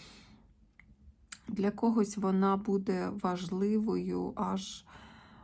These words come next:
аж двадцять шостого числа. Або ви щось там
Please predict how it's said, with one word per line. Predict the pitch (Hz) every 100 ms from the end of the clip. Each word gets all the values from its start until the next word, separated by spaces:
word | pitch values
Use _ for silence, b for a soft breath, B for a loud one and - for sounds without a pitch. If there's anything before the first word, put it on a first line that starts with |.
| B
аж | - 185
двадцять | 175 170 190 190 185 -
шостого | - 180 165 - - 151 156
числа. | 156 - 165 - - 160 196 - _ - - - -
Або | 185 185 180 175
ви | 185 185
щось | 170 190 196 196
там | - 170 170 165 160